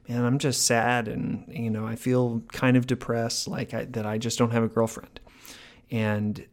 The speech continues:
he really challenged me and said, "Andrew, what do you think is underneath that?" I was like, "What are you talking about? I just want someone. Like, it, things are better when you have someone." He asked, like, "Why, why is that? Why are things better?"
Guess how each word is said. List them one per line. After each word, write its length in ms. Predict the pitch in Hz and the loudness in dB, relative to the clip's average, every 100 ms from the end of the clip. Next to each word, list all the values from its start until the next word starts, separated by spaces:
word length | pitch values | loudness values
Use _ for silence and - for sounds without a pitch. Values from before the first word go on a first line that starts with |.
| - | -16
he 180 | - 156 | -2 0
really 300 | 202 220 170 | 2 4 4
challenged 480 | - 127 131 127 - | 4 2 4 4 2
me 100 | 107 | 0
and 140 | 107 | 0
said, 180 | - 110 | 0 0
"Andrew, 340 | 101 131 143 | 2 0 2
what 200 | 127 120 | 2 2
do 60 | 175 | 2
you 100 | 294 | 0
think 260 | - 165 143 | -2 0 2
is 100 | 113 | 2
underneath 520 | 104 104 101 107 - | 2 0 0 -2 -4
that?" 300 | - - - _ _ _ - | -10 -10 -16 _ _ _ -16
I 40 | |
was 120 | 110 113 | -10 -4
like, 80 | |
"What 120 | 110 127 | 2 2
are 40 | |
you 80 | 147 | 2
talking 280 | 156 151 110 | 0 0 -2
about? 140 | 92 | -6
I 60 | 104 | -6
just 240 | 113 - - - | -6 -8 -14 -12
want 320 | 107 107 135 - | -2 2 2 2
someone. 480 | - 104 95 90 | -2 -2 -4 -6
Like, 200 | 92 113 | -8 -6
it, 160 | 113 - _ | -6 -8 _
things 240 | 117 135 131 | 2 4 4
are 80 | |
better 360 | 120 120 123 117 | 2 4 4 4
when 200 | 107 107 | 2 0
you 80 | 110 | -2
have 240 | - 98 | -4 -6
someone." 320 | - - - - - - - - _ | -8 -10 -12 -14 -18 -20 -20 -20 _
He 120 | 131 | 0
asked, 260 | 123 - | 2 0
like, 160 | 117 113 | -2 -8
"Why, 540 | - - 127 131 143 | -12 -8 -2 2 2
why 300 | 123 117 123 | 2 2 2
is 200 | 117 160 | 2 -4
that? 220 | - - - | -8 -12 -2
Why 180 | 120 123 | 2 4
are 140 | 123 | 4
things 300 | 123 110 104 | 0 -4 -6
better?" 360 | - - 117 | -10 -10 -12